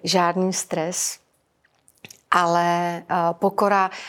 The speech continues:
jít na ty slavíky s úctou k těm divákům a posluchačům, pro který jsem tady, pro který jsem se narodila, pro který dělám to povolání a, a třeba i s láskou k těm začínajícím, kterým držím palce, protože oni mají před sebou těžkou,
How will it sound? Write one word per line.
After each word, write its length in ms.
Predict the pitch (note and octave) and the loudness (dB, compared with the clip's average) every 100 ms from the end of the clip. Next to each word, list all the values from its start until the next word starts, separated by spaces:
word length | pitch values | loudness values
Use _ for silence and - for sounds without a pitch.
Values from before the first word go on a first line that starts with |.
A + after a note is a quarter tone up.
| - | -6
jít 260 | E3+ G#3 G3 | 0 0 2
na 100 | G3+ | 2
ty 120 | A3 | 2
slavíky 540 | A3 F3+ F3 F3+ - | 2 2 2 0 0
s 180 | F#3+ - | -2 0
úctou 440 | F#3+ - - F#3 | 0 0 2 4
k 120 | F3 - | 2 0
těm 240 | F#3+ F#3 | 0 2
divákům 720 | F3+ F3+ F3 F3+ F3+ F3 F3+ - | 2 2 0 0 0 0 -4 -6
a 80 | |
posluchačům, 640 | E3+ F3+ - F#3 F3+ G3 F3+ | -2 -2 -2 -4 -4 -2 -2
pro 120 | F3 | -2
který 260 | F3 F3+ F#3 | -4 -2 -2
jsem 220 | F#3 F3 | -2 -2
tady, 240 | F3 F3 | -2 -2
pro 140 | G3 D#3+ | -4 -4
který 180 | F3+ E3+ | -2 0
jsem 160 | F#3 | -2
se 140 | F3+ F#3 | -2 -2
narodila, 400 | E3 E3+ F#3 F3+ | -2 0 -2 0
pro 140 | E3+ | -4
který 200 | E3 F3 | -4 -4
dělám 220 | F3+ F3+ | -2 -2
to 80 | F3+ | -4
povolání 580 | F#3 E3+ F3+ F3+ F#3+ F#3+ | -2 -2 0 0 0 -2
a, 140 | F3 E3 _ - - - - - | -4 -6 _ -14 -12 -10 -10 -2
a 200 | F3+ F3 | 2 2
třeba 320 | F3 - G#3 G#3+ | 2 0 2 2
i 100 | G3+ | 4
s 60 | |
láskou 400 | G3+ F#3 F#3 G#3 | 4 2 2 0
k 100 | G3 | 0
těm 180 | - G3 | 0 2
začínajícím, 640 | F#3 F3+ F#3+ E3+ E3+ - E3 | 2 2 0 0 0 0 0
kterým 240 | F3+ F3 | 2 2
držím 300 | E3 E3+ F#3 | 2 2 0
palce, 400 | E3+ D#3+ - - | 0 -2 -2 -6
protože 340 | - E3+ F3 F3+ | -6 -6 -4 -2
oni 160 | E3+ | 0
mají 160 | F3+ F3+ | 0 0
před 200 | - F#3 | -4 -6
sebou 260 | F3+ E3+ | -2 -2
těžkou, 500 | F3 F3 - - E3+ | 0 -2 -4 0 0